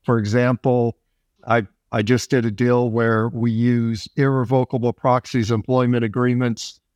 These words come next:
and an M S A agreement. Another deal that we did back in,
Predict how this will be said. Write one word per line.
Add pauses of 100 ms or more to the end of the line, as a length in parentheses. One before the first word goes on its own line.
(160)
and
an
M
S
A
agreement. (540)
Another
deal
that
we
did
back
in,